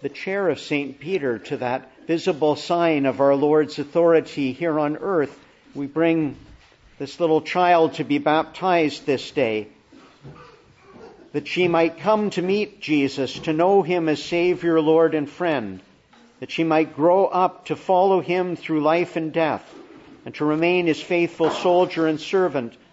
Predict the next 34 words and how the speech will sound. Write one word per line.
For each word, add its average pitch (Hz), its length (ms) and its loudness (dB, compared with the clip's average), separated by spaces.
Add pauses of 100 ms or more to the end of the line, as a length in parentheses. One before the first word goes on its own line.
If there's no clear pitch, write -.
(120)
unto 143 340 -6
her 151 100 2
life's 147 420 -2
end, 98 380 -8 (640)
in 120 80 -12
the 131 80 -4
full 170 300 2
communion 135 580 -2
of 110 80 -4
the 131 80 -4
Catholic 131 560 -4
Church, - 500 -6 (480)
in 131 120 -6
the 135 60 -6
fellowship 147 680 0 (460)
of 131 160 -6
all 151 320 2
Christ's - 580 -10
saints. - 520 -12 (1900)
Blessed 143 360 -10
are 160 120 0
you, 160 320 4
Simon 170 560 2
Bar-Jonah, 165 680 2
for 156 200 0
flesh 180 400 -2
and 170 140 -2
blood 170 280 2
has 147 180 -4
not 165 260 2
revealed 151 460 2
this 139 240 -2
to - 120 -12
you, 131 380 -4